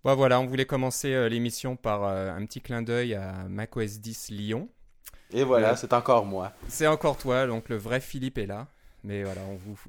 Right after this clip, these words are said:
Speaker 1: vous a fait entendre, euh, les petites voix qu'il y a dans Mac, euh, O S dix Lyon. Faut pas le répéter, le dites pas à Apple, qu'on a utilisé, euh, des voix, je sais pas si on a le droit, mais bon, c'était rigolo, on pouvait pas s'en empêcher.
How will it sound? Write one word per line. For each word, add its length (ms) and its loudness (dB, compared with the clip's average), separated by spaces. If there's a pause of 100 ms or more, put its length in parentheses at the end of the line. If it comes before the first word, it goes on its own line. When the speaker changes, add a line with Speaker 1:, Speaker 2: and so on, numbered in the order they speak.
(400)
Speaker 1:
vous 100 -8
a 60 -4
fait 180 -6
entendre, 440 -4
euh, 100 -8 (840)
les 80 -12
petites 400 -8
voix 360 0
qu'il 200 -8
y 20 -4
a 40 -4
dans 120 -6
Mac, 320 -8
euh, 420 -6
O 60 -4
S 160 -6
dix 260 -8
Lyon. 340 -8
Faut 140 -10
pas 140 -4
le 80 -6
répéter, 440 -8
le 120 -8
dites 280 -18
pas 160 -4
à 40 -6
Apple, 380 -8 (100)
qu'on 160 -14
a 60 -10
utilisé, 540 -8
euh, 60 -10 (920)
des 120 -6
voix, 300 0
je 80 -8
sais 80 -10
pas 140 -8
si 120 -12
on 120 -8
a 60 -10
le 60 -12
droit, 300 -4
mais 140 -8
bon, 100 -10 (420)
c'était 280 -12
rigolo, 360 -4
on 60 -12
pouvait 260 0
pas 200 -12
s'en 260 -14
empêcher. 560 -10